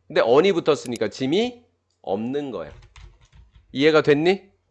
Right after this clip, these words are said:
그럼 부담이 있는 거야, 없는 거야? 부담이 없다면 그들의 케어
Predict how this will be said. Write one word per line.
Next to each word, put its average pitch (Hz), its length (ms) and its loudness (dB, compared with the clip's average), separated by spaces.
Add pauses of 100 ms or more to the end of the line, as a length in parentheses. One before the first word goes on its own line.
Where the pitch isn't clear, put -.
(400)
그럼 131 280 0
부담이 175 380 8
있는 147 220 6
거야, 131 200 8
없는 101 220 2
거야? 90 180 -2 (800)
부담이 160 580 4 (420)
없다면 104 680 -2 (920)
그들의 190 400 6
케어 190 420 2